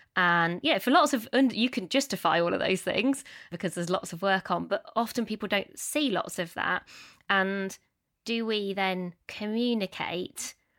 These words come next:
when maybe we're not going to be able to do those things, or does it sort of just happen? And so one of the things that you and I were talking about even before starting recording today was,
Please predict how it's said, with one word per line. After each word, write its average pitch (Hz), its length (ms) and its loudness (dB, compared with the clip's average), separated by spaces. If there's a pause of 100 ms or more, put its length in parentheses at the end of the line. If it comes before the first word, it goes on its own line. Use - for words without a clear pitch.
(140)
when 190 320 0
maybe 175 640 -2
we're 185 80 2
not 196 260 2
going 175 180 0
to - 80 -10
be - 60 -6
able 165 140 -4
to - 100 -12
do 170 160 -2
those 156 240 -6
things, - 380 -6
or 196 100 -2
does 202 160 -2
it - 100 -4
sort 190 220 -4
of 170 100 -10
just - 280 -6
happen? 262 540 0 (640)
And 214 100 -2
so 226 80 0
one 240 140 4
of 233 80 0
the - 20 -6
things 202 140 -2
that 196 80 -4
you 196 120 2
and 202 100 2
I 240 100 4
were 196 60 0
talking 180 320 -4
about 175 360 0
even 175 220 -2
before 175 240 -4
starting 175 280 0
recording 175 360 -2
today 196 300 2
was, 180 220 2